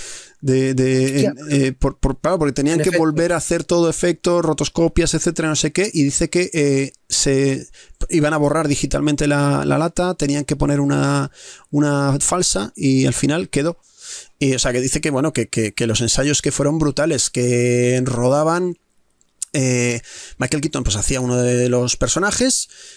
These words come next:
Speaker 1: eh, ensayaba, ensayaba, ensayaba, ensayaba haciendo el solo con-, contra la nada, eh, en un lado de la
Speaker 2: Sí.
Speaker 1: pantalla, y lo que hacían era, eh, rodar esos ensayos. Entonces, lo rodaban con una cámara de vídeo.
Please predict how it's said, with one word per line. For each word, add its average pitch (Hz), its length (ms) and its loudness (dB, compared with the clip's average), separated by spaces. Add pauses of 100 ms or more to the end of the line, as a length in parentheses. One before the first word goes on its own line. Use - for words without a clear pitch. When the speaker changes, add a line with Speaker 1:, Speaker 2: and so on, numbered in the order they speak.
(220)
Speaker 1:
eh, 95 680 -2
ensayaba, 131 500 0
ensayaba, 131 440 0
ensayaba, 131 420 0
ensayaba 131 440 2
haciendo 131 580 2
el 131 100 2
solo 185 400 0
con-, - 280 -12 (240)
contra 107 480 -6
la 113 140 -2
nada, 208 300 0 (200)
eh, 113 360 2
en 107 80 -2
un 104 260 0
lado 104 200 2
de 107 80 2
la 110 60 2
Speaker 2:
Sí. 107 60 0
Speaker 1:
pantalla, 196 480 0 (480)
y 160 220 0
lo 151 140 2
que - 100 -2
hacían 151 300 0
era, 170 380 -2
eh, 117 680 0
rodar 139 440 2
esos 127 260 -2
ensayos. - 540 -4 (380)
Entonces, 143 420 0
lo 147 120 2
rodaban 131 260 0
con 160 120 0
una 156 140 0
cámara 156 260 -2
de 139 100 2
vídeo. 113 420 0